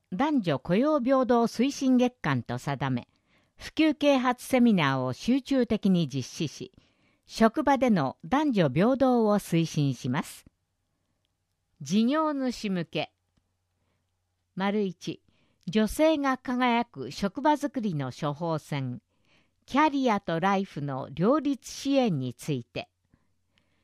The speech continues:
六月八日金曜日、十二日火曜日の午後二時、国分寺労政会館で、各日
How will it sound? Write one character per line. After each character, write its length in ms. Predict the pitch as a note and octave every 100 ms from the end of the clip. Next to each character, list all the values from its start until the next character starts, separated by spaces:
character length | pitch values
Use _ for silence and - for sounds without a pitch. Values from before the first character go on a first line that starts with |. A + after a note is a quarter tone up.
| _
六 320 | F3 G#3+ - D#4
月 280 | G3+ -
八 280 | F#3+ F#3+ C#4
日 180 | - B3
金 360 | - A3+ A3 G#3+
曜 220 | F3 C#3+
日、 180 | C#3+ - _ _
十 380 | D#3 F3+ C4+ D4+
二 180 | C#4 B3
日 300 | C4 - -
火 160 | F#3+ G#3+
曜 240 | A#3 G3
日 160 | C#3 B2+
の 180 | B2+ -
午 220 | E3+ F#3+
後 220 | B3+ G#3+ B2+
二 200 | C#3+ D#3+
時、 200 | - - _ _ _ _ _
国 320 | A3+ A3+ D#4
分 240 | D4+ C#4
寺 160 | B3 B3
労 160 | G#3 B3+
政 320 | - B3+ A#3
会 220 | G3+ F3+
館 280 | - C3 B2
で、 180 | A#2+ - _ _ _ _
各 320 | D4 D4+ A#3+
日 420 | D3+ C#3+ - -